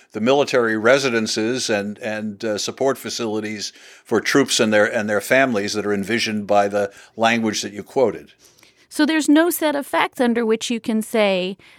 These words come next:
Speaker 2: the military needs to be building this wall, right? Border security is generally a civilian function. And there's no set of facts under which the military is endangered by this national emergency. And I think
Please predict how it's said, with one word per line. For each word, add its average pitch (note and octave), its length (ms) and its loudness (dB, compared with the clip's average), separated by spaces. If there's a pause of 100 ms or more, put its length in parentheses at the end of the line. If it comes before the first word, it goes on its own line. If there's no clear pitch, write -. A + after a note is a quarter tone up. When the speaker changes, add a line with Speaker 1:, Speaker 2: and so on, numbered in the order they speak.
Speaker 2:
the G#3+ 200 0
military A3+ 720 2
needs G#3 360 -2
to A3 140 -6
be F#3+ 320 -8
building G3 500 -2
this F#3 200 -6
wall, F#3 500 2
right? F#3 240 2
Border G#3+ 220 4
security G3 540 -4
is F3 140 -6
generally G3 400 -2
a F#3+ 60 -4
civilian G3 1120 -2 (260)
function. A3 880 -2 (500)
And G#3 580 2 (360)
there's A#3+ 260 4
no B3 140 4
set B3+ 180 -2
of A3+ 100 -2
facts A3+ 240 0
under G#3 200 -2
which G#3+ 220 -4
the G#3 120 0
military G#3 960 2
is F3 120 -4
endangered D#3+ 720 0
by D#3 180 0
this D3+ 280 -6
national D#3+ 400 -4
emergency. E3 580 -6
And F3+ 100 -2
I F3 60 -2
think - 560 -4